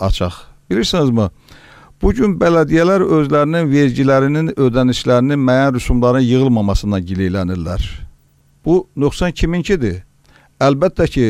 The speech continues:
bu nöqsanı doğuran başlıca səbəb bələdiyyə üzvlərinin, eləcə də vətəndaşların öz üzərinə düşür. Vətəndaş bələdiyyədən tələb eləyir ki, mənim üçün hansısa bir şəraiti yaratmalısan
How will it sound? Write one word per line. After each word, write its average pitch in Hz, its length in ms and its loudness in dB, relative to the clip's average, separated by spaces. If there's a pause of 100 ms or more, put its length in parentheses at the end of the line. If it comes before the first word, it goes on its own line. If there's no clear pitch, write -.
bu 131 240 -4
nöqsanı 151 400 -2 (100)
doğuran 139 580 2 (420)
başlıca 143 420 0
səbəb 151 340 -2
bələdiyyə 139 480 2
üzvlərinin, 123 540 0
eləcə 135 340 0
də 135 80 0
vətəndaşların 123 720 0
öz 131 200 2
üzərinə 76 280 -8
düşür. - 300 -12 (880)
Vətəndaş 190 460 0
bələdiyyədən 185 520 0
tələb 170 380 2
eləyir 160 320 2
ki, 180 160 0 (420)
mənim 160 460 2
üçün 180 280 -2 (380)
hansısa 180 360 0
bir 147 100 -2
şəraiti 139 420 2
yaratmalısan 113 800 2